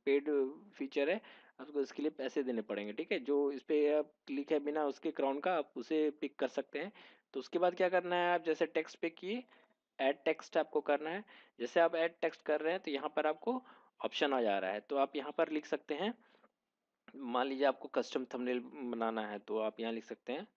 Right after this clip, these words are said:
"How to create custom thumbnail",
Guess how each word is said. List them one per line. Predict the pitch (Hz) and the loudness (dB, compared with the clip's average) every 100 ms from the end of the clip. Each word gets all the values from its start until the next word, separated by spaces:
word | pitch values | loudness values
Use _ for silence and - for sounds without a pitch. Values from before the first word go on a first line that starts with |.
| _ _ _ _ _ _ _ _ _ _ _ _ _ _ _ _ _ _ _ _ _ _ - | _ _ _ _ _ _ _ _ _ _ _ _ _ _ _ _ _ _ _ _ _ _ -6
"How | 117 120 | 0 0
to | 127 139 - | 0 -6 -4
create | 123 120 147 - - _ _ _ _ _ _ _ _ _ _ _ _ _ _ _ _ _ _ _ _ _ _ _ _ _ _ _ _ _ _ _ _ _ - - | -4 2 2 0 -16 _ _ _ _ _ _ _ _ _ _ _ _ _ _ _ _ _ _ _ _ _ _ _ _ _ _ _ _ _ _ _ _ _ -20 -10
custom | 98 - 139 139 - | -10 -6 -6 -6 -8
thumbnail", | 117 101 95 | -10 -8 -8